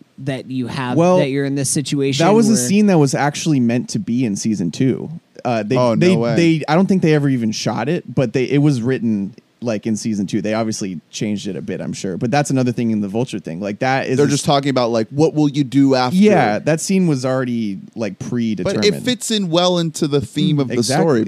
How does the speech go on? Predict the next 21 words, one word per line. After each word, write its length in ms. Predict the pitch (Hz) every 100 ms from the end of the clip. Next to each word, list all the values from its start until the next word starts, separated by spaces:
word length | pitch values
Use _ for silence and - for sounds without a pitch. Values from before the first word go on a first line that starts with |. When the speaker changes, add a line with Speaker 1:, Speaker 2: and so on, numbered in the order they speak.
| 110
Speaker 3:
because 240 | - 120
it's 160 | 113 117
all 160 | 120 117
about 300 | 110 113 104
what, 220 | 113 113
Speaker 2:
Yeah. 180 | 151 127
Speaker 3:
what 200 | 113 113
Jesse 340 | - 113 107 120
will 160 | 107 107
do 260 | 104 107
after. 320 | 107 120 -
Speaker 2:
Well, 100 | 147
yeah, 220 | 175 233 220
because 360 | 151 180 156
we, 140 | 135 139
he 160 | 139
doesn't 520 | 143 170 160 123 - -
tell 260 | - 139 175
anybody 420 | 123 101 98 104
what 200 | 104 107
his 180 | 101 -